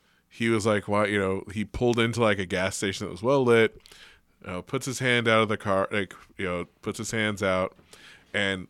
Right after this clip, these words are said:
they immediately, like, grab their guns and start yelling at him to get out of the car. And he's like,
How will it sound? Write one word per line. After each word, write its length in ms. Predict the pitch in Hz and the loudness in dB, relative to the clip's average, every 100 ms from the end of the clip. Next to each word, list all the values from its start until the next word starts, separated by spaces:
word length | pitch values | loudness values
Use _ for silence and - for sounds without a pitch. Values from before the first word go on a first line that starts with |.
| - | -2
they 160 | 110 | 0
immediately, 540 | 110 104 123 165 156 143 | 2 2 2 0 2 2
like, 200 | 117 95 | 2 2
grab 320 | 104 110 113 | 2 2 4
their 140 | 110 | 2
guns 380 | 98 104 113 117 | 2 2 2 0
and 80 | 101 | -4
start 320 | 92 113 101 90 | -2 0 0 -2
yelling 440 | 95 117 123 104 | 0 4 4 4
at 180 | 98 95 | 2 0
him 220 | 95 92 90 - - - - | 0 -4 -10 -18 -20 -20 -6
to 100 | 110 | -2
get 180 | 107 107 | 2 4
out 180 | 104 | 4
of 60 | 98 | 2
the 120 | 98 | -2
car. 460 | - 131 156 - - _ _ _ _ - | 0 0 0 -2 -10 _ _ _ _ -10
And 220 | 98 98 | -4 -4
he's 220 | 92 101 95 | -4 -4 0
like, 360 | 98 95 - | -2 -2 -10